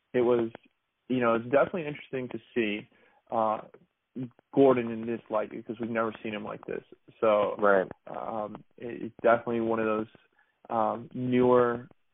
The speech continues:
Speaker 1: stories that, you know, breaking away from the Batman mythology we're used to. So it, it gives you, 'cause we're, what, like, think about it. What storyline do we know besides, um,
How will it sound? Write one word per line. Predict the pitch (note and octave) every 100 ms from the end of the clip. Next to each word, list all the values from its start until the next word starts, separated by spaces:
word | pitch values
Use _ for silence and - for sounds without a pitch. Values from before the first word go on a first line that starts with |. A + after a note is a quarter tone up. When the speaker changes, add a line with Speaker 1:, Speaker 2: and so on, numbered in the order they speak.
| - -
Speaker 1:
stories | - A#2+ A#2+ A#2+
that, | A#2 G#2+ G2+ - - - -
you | A#2+
know, | A2+ G#2 G#2
breaking | A#2 B2+ A#2 A#2 A2
away | G#2 A2 A2
from | A#2
the | A2
Batman | A2+ A2 A2 A2
mythology | A2 A2 A2 A2 A2
we're | G#2+ G#2+
used | A2+ A2+ -
to. | - - -
So | G#2+ G#2 - - - _ _
it, | - A#2
it | - A#2
gives | B2+ A#2+
you, | B2+ B2 A#2+ A2+ - _ _ _ _
'cause | - A#2
we're, | C3+ F3+ C#3+ A#2+ G#2+
what, | A#2+ -
like, | - G#2+ - _ -
think | E3+
about | D3+ A2 G#2
it. | -
What | B2+ D3 -
storyline | C3+ B2+ A#2+ A2+
do | A2+
we | A2+
know | A2+ A2
besides, | G#2 - B2+ A2+ A2+ A2+ _ _ _ _ _ -
um, | A2 G#2+ G2+ A2